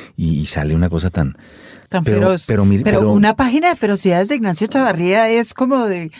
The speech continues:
Speaker 1: Mm,
Speaker 2: Oscar
Speaker 1: claro.
Speaker 2: Wilde estaría feliz.
Speaker 1: Pero espérate un momento, entonces en el último párrafo dice algo así como, "Bueno, pero si hubiera que rescatar algo de todo este grupo", y me menciona.
Speaker 2: <laughs> Lo salvó.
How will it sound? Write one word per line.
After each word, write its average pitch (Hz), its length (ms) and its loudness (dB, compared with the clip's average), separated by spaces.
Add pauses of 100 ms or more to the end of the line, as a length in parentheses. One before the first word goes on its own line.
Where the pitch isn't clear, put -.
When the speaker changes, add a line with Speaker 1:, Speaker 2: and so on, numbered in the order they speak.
(140)
Speaker 1:
Mm, - 240 -2
Speaker 2:
Oscar 226 380 0
Speaker 1:
claro. 220 180 2
Speaker 2:
Wilde - 180 0
estaría 190 380 -4
feliz. 190 540 -8
Speaker 1:
Pero - 180 0
espérate 98 420 0
un 139 60 6
momento, 175 360 6
entonces 104 460 2
en 92 220 4
el 92 140 4
último 147 400 4
párrafo 95 600 -6 (460)
dice 98 380 2
algo 110 180 2
así 117 160 0
como, 110 220 2
"Bueno, 139 240 4
pero 78 180 -2
si - 280 -6
hubiera 95 340 2
que 131 80 -4
rescatar 90 440 -2
algo 110 320 2
de 95 100 2
todo 92 200 0
este 113 160 -2
grupo", 113 400 0 (100)
y 92 140 2
me 80 100 2
menciona. 78 500 0 (240)
Speaker 2:
<laughs> - 360 -4
Lo 185 180 0
salvó. 180 400 -2